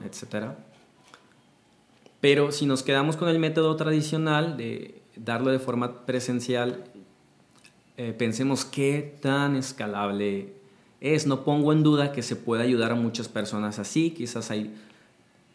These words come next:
personas quien ha dado, eh, llámese asesoría, consultoría durante años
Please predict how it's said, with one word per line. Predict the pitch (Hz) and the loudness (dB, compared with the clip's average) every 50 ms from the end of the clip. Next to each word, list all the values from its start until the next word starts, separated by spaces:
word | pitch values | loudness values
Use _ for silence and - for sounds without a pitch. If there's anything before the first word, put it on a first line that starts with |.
| _ _ _ - | _ _ _ -8
personas | 120 110 107 117 113 110 107 107 | -6 -6 -4 -4 -4 -4 -4 -6
quien | - - 107 104 101 | -6 -6 -4 -2 -2
ha | 101 104 | -2 0
dado, | 104 101 101 101 101 104 104 104 101 101 95 - - - | 0 0 0 0 0 0 2 2 0 0 -2 -4 -8 -14
eh, | - 107 95 - - - _ | -16 -16 -16 -16 -18 -20 _
llámese | - 107 113 107 110 110 107 107 - - 104 98 95 | -12 -6 -4 -2 -2 -2 -4 -6 -6 -4 -4 -4 -4
asesoría, | 95 92 - 98 - - 101 92 95 104 117 120 120 120 117 110 107 107 107 | -4 -6 -8 -10 -10 -8 -6 -6 -4 -2 -2 0 0 0 0 -2 -2 -4 -6
consultoría | 107 101 98 - 104 101 95 98 98 95 98 107 110 110 104 101 101 101 113 - - - 117 107 | -6 -8 -8 -6 -6 -6 -6 -6 -6 -6 -4 -4 -2 -2 -2 -4 -6 -8 -10 -12 -16 -16 -12 -8
durante | 107 104 104 101 101 95 101 104 104 | -6 -4 -2 -2 -2 -2 -2 -2 0
años | 117 123 127 123 117 113 113 113 - | 0 2 2 2 0 -2 -4 -6 -12